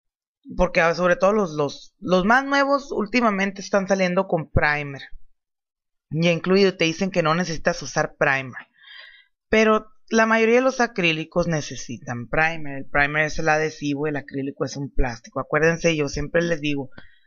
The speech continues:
porque la gente se va pensando de que como lo ven pegajosito y creen que el acrílico es algo pegajoso que es,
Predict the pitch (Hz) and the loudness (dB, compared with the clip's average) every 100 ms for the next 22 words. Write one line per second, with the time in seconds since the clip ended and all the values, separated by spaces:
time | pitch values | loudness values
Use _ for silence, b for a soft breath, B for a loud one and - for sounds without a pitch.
0 | B _ _ _ _ _ _ - 190 196 | B _ _ _ _ _ _ 0 2 2
1 | 185 175 180 170 190 196 175 151 151 156 | 2 2 -2 -2 -2 2 4 4 2 0
2 | - 170 151 - 143 139 135 117 113 - | -4 -4 -2 0 0 0 -4 -6 -6 -8
3 | - 135 - 165 160 151 151 147 147 175 | -10 -10 -4 0 2 2 2 0 0 2
4 | 180 170 143 143 - 170 175 - 151 143 | 2 0 -8 -8 -4 -4 -4 -2 -2 -4
5 | - 165 156 147 170 156 143 - 151 156 | -2 0 0 -4 -4 -2 -2 -4 -4 -2
6 | 156 - 165 156 147 151 170 - 156 139 | -2 -2 -2 0 -2 0 0 0 0 -2
7 | - 143 - 170 - 151 - | -6 -8 -4 -4 -2 -4 -4